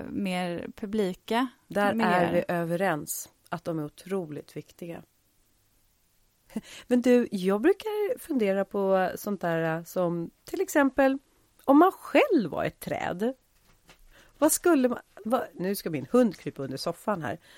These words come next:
Speaker 2: Jag har också hört att min katt står innan, nere i källaren och vill in i vårt hus här. <laughs> Men hon
Speaker 1: Och
Speaker 2: får
Speaker 1: det,
Speaker 2: inte
Speaker 1: och
Speaker 2: gå.
Speaker 1: det här, jag måste bara säga till lyssnarna, för det här är så roligt att se. Jag sitter ganska coolt här vid sidan och jag ser dina ögon börja,
Speaker 2: <laughs>
Speaker 1: du hör ju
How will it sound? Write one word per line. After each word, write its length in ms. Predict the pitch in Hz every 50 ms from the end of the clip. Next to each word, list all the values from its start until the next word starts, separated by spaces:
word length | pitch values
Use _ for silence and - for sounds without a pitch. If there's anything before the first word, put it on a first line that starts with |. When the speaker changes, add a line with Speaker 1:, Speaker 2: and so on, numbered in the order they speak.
| - - _ _ _
Speaker 2:
Jag 100 | - 185
har 60 | 190
också 200 | 233 - - - 196
hört 180 | 170 147 -
att 100 | 160 -
min 140 | - 143 151
katt 320 | - - - - - _ -
står 400 | - - 151 143 135 135 135 - -
innan, 440 | - 170 156 151 151 151 151 151 147 139 - - - - - 170 165 - -
nere 260 | 175 175 175 170 170
i 60 | 170
källaren 580 | - - 175 156 160 180 190 190 180 165 165 -
och 200 | - 170 156 160
vill 220 | 160 151 147 - -
in 240 | 180 170 151 156 151
i 40 |
vårt 260 | 135 147 156 - - -
hus 260 | 180 143 - - -
här. 280 | - - - - 165
<laughs> 0 | -
Men 120 | - 262 -
hon 100 | - 262
Speaker 1:
Och 40 | 240 -
Speaker 2:
får 60 | 233
Speaker 1:
det, 40 | 220 - -
Speaker 2:
inte 120 | - -
Speaker 1:
och 60 | 131 95 -
Speaker 2:
gå. 60 | -
Speaker 1:
det 80 | 220 220
här, 280 | 220 220 220 - -
jag 100 | 220 208
måste 240 | 220 226 220 - 208
bara 120 | 190 202
säga 140 | 196 202 185
till 140 | 208 - 185
lyssnarna, 320 | 185 208 208 - 180 180 208
för 80 | 220
det 100 | 180 202
här 60 | 226 226
är 60 | 226
så 120 | 214 - 196
roligt 420 | 185 190 185 180 180 - - -
att 80 | 175 180
se. 280 | - - 196 196 196 - - - - 403
Jag 320 | - 214 240 254 302 349 -
sitter 300 | - 339 233 - - 190
ganska 600 | 208 208 196 190 196 - - - 254 185 180 - _ _ _ _ _ -
coolt 560 | - - - 262 262 269 277 302 269 - -
här 360 | 311 240 196 185 180 - - - _
vid 340 | - - - - 196 190 190
sidan 240 | 208 202 175 180 -
och 60 | -
jag 140 | 254 233 233
ser 120 | 233 233 214
dina 460 | 220 226 240 254 247 220 214 220 247
ögon 840 | 277 311 285 262 214 190 190 - - 220 240 262 262 240 233 240
börja, 260 | 254 233 214 208 262 -
Speaker 2:
<laughs> 160 | - - 226
Speaker 1:
du 200 | 220 247 294 311 320 311
hör 180 | 311 302 262
ju 140 | 220 220 226